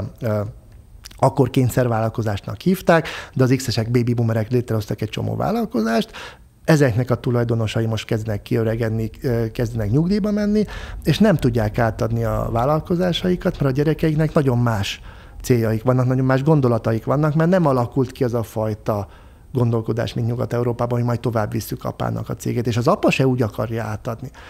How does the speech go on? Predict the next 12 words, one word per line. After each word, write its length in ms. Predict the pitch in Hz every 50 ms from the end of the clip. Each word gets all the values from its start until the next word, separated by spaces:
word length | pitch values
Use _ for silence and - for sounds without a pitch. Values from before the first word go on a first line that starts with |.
| - - - - - -
És 140 | 139 - -
ugye 200 | 139 127 147 151
itt 240 | 156 151 - - - -
ez 140 | - 151 143
megint 280 | 160 180 170 151 135
egy 100 | 123 120
megküzdési 560 | 120 123 117 - - 123 110 120 117 104 - 110
stratégia, 760 | - - - - - - - 175 185 185 202 208 202 196 196 - - - - -
amit 280 | 156 156 165 156 175
meg 200 | 160 143 123 -
kéne 240 | - - 127 123 117
tanulnunk. 640 | - - 120 107 110 113 113 117 123 120 127 131